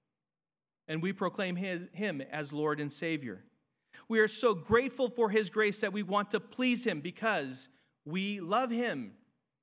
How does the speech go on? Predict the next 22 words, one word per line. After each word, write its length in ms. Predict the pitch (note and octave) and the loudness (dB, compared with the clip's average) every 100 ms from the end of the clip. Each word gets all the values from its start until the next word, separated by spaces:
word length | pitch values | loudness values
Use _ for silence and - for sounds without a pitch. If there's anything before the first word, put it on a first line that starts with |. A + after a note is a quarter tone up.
| - | -4
not 220 | G#3 A#3+ | -2 0
out 180 | B3 A#3+ | 0 0
of 220 | A3 E3+ | -2 -2
duty, 420 | F3+ C4 C#4+ G#3+ | 0 0 2 0
but 260 | C#3+ G3+ F#3 | 0 -4 -4
because 360 | A3 - B3+ B3+ | -8 -4 -2 -2
of 100 | G3+ | -2
what 160 | A3+ | -2
he's 240 | G#3 A3+ A3 | -2 -4 -2
already 340 | A3 G#3+ G#3 | 0 -2 -4
done 440 | D3+ D3 A3+ B3+ | -8 -4 0 0
for 200 | A#3+ G3 | 0 0
us 340 | D3+ C3+ - - _ _ _ _ _ _ _ _ _ | 0 0 -6 -12 _ _ _ _ _ _ _ _ _
and 80 | F3 | -8
the 60 | |
salvation 540 | D#3+ F#3 F3 F3 E3 F3 | -4 -4 -2 -4 -6 -10
that 120 | D#3 | -8
we 60 | D#3 | -8
have 120 | C#3 | -8
come 200 | D#3+ D3 | -12 -10
to 60 | |
know 280 | C#3 B2 G#2+ | -8 -8 -10